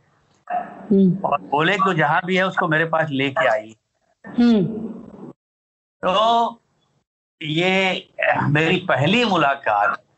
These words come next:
Speaker 2: और तेईस साल का जब मैं था, तो मुंबई आया था।
Speaker 1: हम्म।
Speaker 2: और इन तेईस सालों में मैंने अपने पिता को तीन बार केवल देखा था।
Speaker 1: बचपन से तेईस साल तक?
Speaker 2: हाँ, केवल तीन बार।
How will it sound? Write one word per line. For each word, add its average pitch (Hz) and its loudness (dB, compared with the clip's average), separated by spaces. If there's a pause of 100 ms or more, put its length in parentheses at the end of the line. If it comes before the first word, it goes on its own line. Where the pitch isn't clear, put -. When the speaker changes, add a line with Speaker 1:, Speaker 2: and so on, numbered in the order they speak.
Speaker 2:
और 165 -2
तेईस 240 0
साल 185 0
का 190 0
जब 180 -4
मैं 170 0
था, 160 2
तो 165 -4
मुंबई 147 -2
आया 131 2
था। - -6 (540)
Speaker 1:
हम्म। 214 2
Speaker 2:
और 170 0
इन 190 -4
तेईस 214 -2
सालों 180 0
में 196 0
मैंने 185 0
अपने 180 -2
पिता 160 0
को 190 -2
तीन 196 -2
बार 160 2
केवल 135 -4
देखा - -4
था। - -14 (840)
Speaker 1:
बचपन 311 4
से 370 2
तेईस 320 0
साल 294 2
तक? 269 -4 (380)
Speaker 2:
हाँ, 143 0
केवल 175 0
तीन 185 0
बार। 98 -2